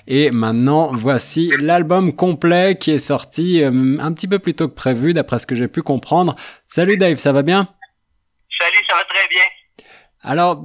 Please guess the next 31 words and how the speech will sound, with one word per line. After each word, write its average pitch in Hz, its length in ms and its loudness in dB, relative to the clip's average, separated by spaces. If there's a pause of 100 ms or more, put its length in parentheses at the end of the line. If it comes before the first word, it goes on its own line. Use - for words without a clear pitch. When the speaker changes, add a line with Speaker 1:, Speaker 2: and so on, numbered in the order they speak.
(160)
Speaker 1:
parle-moi 202 400 2
de 180 80 2
la 160 240 4
sortie - 320 -2
de 175 80 -2
cet - 400 -2
album, 170 480 0
euh, 147 80 4
Plâtrer 160 640 0
les 151 160 2
trous 160 160 -2
de 151 60 2
mémoire. 160 280 0
Tout - 80 -6
d'abord, 147 440 0
euh, 135 200 0
le, 127 560 -4
le 147 240 2
titre 196 380 -2
est 143 100 2
un 135 80 2
petit 151 200 -2
peu 165 160 2
énigmatique 156 680 0
pour 139 160 2
moi. 135 280 2
Est-ce 117 100 -4
que 147 100 0
tu 131 160 -2
peux 143 140 0
m'expliquer ? 139 840 0